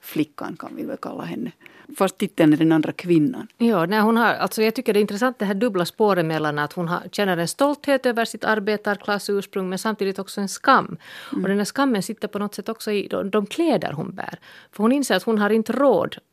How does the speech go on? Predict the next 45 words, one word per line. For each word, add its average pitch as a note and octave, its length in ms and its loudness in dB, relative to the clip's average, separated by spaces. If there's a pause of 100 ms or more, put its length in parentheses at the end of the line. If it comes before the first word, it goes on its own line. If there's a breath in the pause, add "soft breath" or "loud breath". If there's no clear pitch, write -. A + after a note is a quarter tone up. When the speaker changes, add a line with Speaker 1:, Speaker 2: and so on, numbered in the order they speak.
(240)
Speaker 2:
att D#3+ 200 -6
köpa D#3 320 0
dyra C#3 360 -4
kläder, D3+ 580 -4
så F#3+ 160 -10
hon F#3 120 -2
köper F#3 560 -4
billiga D#3 500 -2
kläder. - 380 -8
Men D#3 100 -6
hon E3 140 -4
älskar A#3 360 -2
att D#3 140 -2
klä - 220 -6
sig - 240 -10
snyggt - 400 -8
och - 80 -8
sminka C#3+ 420 -8
sig - 240 -8
och - 80 -10
se - 140 -12
snygg D#3 300 -8
ut. D#3+ 220 -6
Och, - 80 -8 (480 loud breath)
och - 80 -6
det F3 100 2
kanske G3 240 0
provocerar F3+ 680 0
också D#3+ 220 -4
lite E3+ 320 -2
det D3+ 60 -8
här D3+ 120 -6
hennes D3 320 -6
vilja D#3 220 -2
att C#3 100 -10
behaga D#3 580 -2
i D3+ 60 -8
synnerhet D3 480 -8
män. D#3+ 400 -4 (800 loud breath)
Men G3+ 360 2
här B3+ 320 2
finns B3 300 2
också A#3+ 240 -2
den G3+ 120 0
här G3 280 -2